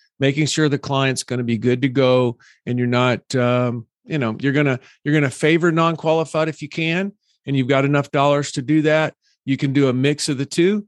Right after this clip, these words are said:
or you just do the full, uh, qualified allocation and move the client on down the road, at least having that protection, that wealth insurance in place. So parting thoughts on this,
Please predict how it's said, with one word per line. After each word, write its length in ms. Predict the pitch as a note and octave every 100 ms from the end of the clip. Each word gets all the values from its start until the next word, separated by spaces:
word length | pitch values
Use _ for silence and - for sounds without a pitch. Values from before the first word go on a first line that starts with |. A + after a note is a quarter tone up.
| _ _
or 160 | C3 C#3
you 140 | C#3+
just 280 | C3+ C3 -
do 260 | D3 D3 C3+
the 280 | C3 B2 C3
full, 460 | - D3+ D3+ D3+ C#3
uh, 280 | C#3+ D3
qualified 640 | C#3+ - E3 D3+ - C3 B2+
allocation 800 | B2+ B2 - B2+ C3 - C#3 B2+ _ _ -
and 500 | C3+ C3+ C3 C3 - -
move 300 | C#3 D3 D3
the 80 | D3+
client 380 | D3+ D3+ D3
on 160 | D3 D3
down 220 | C#3 C#3
the 100 | C3
road, 380 | C3 D3 D3 C#3+
at 120 | A2+
least 280 | C#3+ D3+ -
having 320 | C#3+ C#3+ C#3+
that 200 | C#3+ C3+
protection, 600 | D3 - C#3+ B2+ - C3
that 180 | C3 -
wealth 320 | B2 C3+ C3+
insurance 480 | C3 - B2 A#2+ -
in 100 | A#2
place. 480 | - A2+ F#2+ - - _ _ - _
So 200 | - C3+
parting 360 | - D#3+ D#3+ D3+
thoughts 420 | E3 D3+ D#3 -
on 180 | D3+ D3+
this, 400 | C#3+ A2+ -